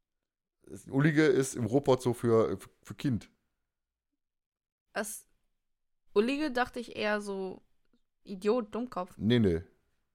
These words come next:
Speaker 2: Nee?
Speaker 1: Nee, nee. Eher, eher Kind.
Speaker 2: Ah, okay.
Speaker 1: Der Ullige.
Speaker 2: Ja, dann nicht.
Speaker 1: Der Ullige von dem. Der ist der Kind von dem.
Speaker 2: Okay.
Speaker 1: Du bist auch die Ullige. <laughs>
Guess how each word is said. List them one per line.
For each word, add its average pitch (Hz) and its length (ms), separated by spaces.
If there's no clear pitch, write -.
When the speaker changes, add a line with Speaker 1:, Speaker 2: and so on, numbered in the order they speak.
Speaker 2:
Nee? 277 160
Speaker 1:
Nee, 120 140
nee. 92 320
Eher, 110 140
eher 117 160
Kind. 110 280
Speaker 2:
Ah, 202 140
okay. 190 220
Speaker 1:
Der 151 80
Ullige. 117 240
Speaker 2:
Ja, 202 60
dann 202 180
nicht. 175 260
Speaker 1:
Der 120 120
Ullige 151 240
von 101 180
dem. 90 240
Der 110 80
ist 110 120
der 101 60
Kind 117 160
von 85 140
dem. 80 120
Speaker 2:
Okay. 269 260
Speaker 1:
Du 120 80
bist 127 80
auch 135 80
die 110 120
Ullige. 127 360
<laughs> - 500